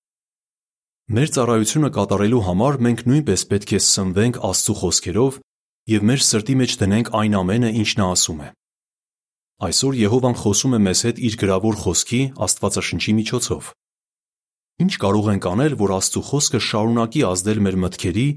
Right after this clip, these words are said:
զգացմունքների և մղումների վրա։ Պարբերություն տասնվեց։ Հարց.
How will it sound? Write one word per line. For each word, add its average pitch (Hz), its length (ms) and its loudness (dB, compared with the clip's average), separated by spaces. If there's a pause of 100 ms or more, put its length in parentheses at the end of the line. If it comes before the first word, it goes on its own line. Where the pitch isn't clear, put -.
(380)
զգացմունքների 95 800 -2 (460)
և 139 180 2
մղումների 92 460 0
վրա։ 78 200 -4 (2250)
Պարբերություն 92 540 -2
տասնվեց։ 110 560 -4 (800)
Հարց. - 300 -6